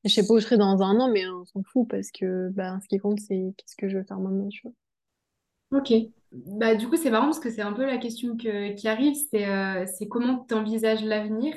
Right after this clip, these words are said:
Speaker 2: Parce que est-ce que, du coup, tu te sens chez toi au Québec ? Est-ce que, euh, tu comptes, bah, construire ta vie là-bas avec, euh, bah, ton chéri, du coup, parce que t'es avec lui depuis un moment maintenant ? Où se situe la France dans tout ça ? Est-ce que t'envisages peut-être de rentrer en France ? Est-ce que tu vas découvrir d'autres pays ? Euh,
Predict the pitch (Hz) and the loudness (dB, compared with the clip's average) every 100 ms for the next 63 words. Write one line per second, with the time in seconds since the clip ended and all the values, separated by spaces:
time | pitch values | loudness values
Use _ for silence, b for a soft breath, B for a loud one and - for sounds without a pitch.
0 | - - 208 180 208 254 226 220 262 285 | -10 -4 -2 0 -2 0 0 0 2 2
1 | 285 - - - - 214 - 208 208 247 | 2 -4 -4 -4 -8 -8 -4 -2 -2 -4
2 | 226 233 220 220 220 226 320 - B B | -4 0 0 2 0 2 0 -4 B B
3 | - 196 - 226 226 208 202 196 202 220 | -6 -6 -2 4 6 6 2 -2 -6 -2
4 | 214 185 180 233 226 - 226 214 202 202 | 0 0 0 -2 -2 0 -2 0 0 0
5 | 196 214 214 208 190 196 202 185 185 185 | 2 2 2 2 0 -4 -4 -2 0 0
6 | 180 185 - 180 175 185 240 285 240 254 | -2 -4 -6 -6 -6 -2 2 4 2 0
7 | 190 - 175 180 180 175 - 175 - 180 | -8 -10 -8 -6 -6 -8 -8 -6 -6 -4
8 | 185 180 240 220 - 208 240 302 - - | -4 -2 -2 -2 -4 -2 -2 -2 -6 0
9 | 254 247 240 226 220 226 208 220 214 214 | 2 4 2 0 -2 0 0 2 0 0
10 | 208 202 214 240 254 - - 202 202 - | -2 -4 -4 0 0 -2 -4 -6 -6 -4
11 | 196 202 196 196 - 202 196 180 190 185 | 0 2 0 -2 -4 -4 -2 -2 -4 -4
12 | 190 185 - 190 175 202 220 254 254 190 | -4 -6 -6 -8 -6 -2 0 0 -2 -4
13 | - 202 202 196 196 - - 196 196 180 | -4 -6 -2 0 -2 -6 -6 -4 -6 -8
14 | - 185 190 214 233 185 180 | -4 -2 -2 -2 -2 -2 -4